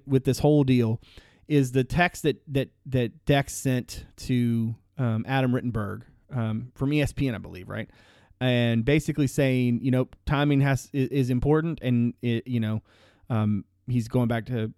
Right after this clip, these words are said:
to, for both sides, and that he's going back to Penn State. I, I think that that's extremely telling, because I think for him, the timing wasn't right. Now,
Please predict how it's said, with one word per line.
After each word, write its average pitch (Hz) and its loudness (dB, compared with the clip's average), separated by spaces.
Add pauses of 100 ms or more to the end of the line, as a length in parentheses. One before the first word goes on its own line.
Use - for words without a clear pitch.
to, 113 -2
for 147 2
both 135 4
sides, 92 -6
and 117 -2
that 117 -2
he's 117 -2
going 120 0
back 107 -4
to - -16
Penn 110 -4
State. 87 -10 (760)
I, - -12
I 180 -2
think 339 -2
that 160 -2
that's 143 0
extremely 139 -2
telling, 113 -4 (300)
because 131 2
I 139 0
think 147 2
for 123 -2
him, 127 0 (200)
the 135 0
timing 139 2
wasn't 123 0
right. 101 -6
Now, 123 2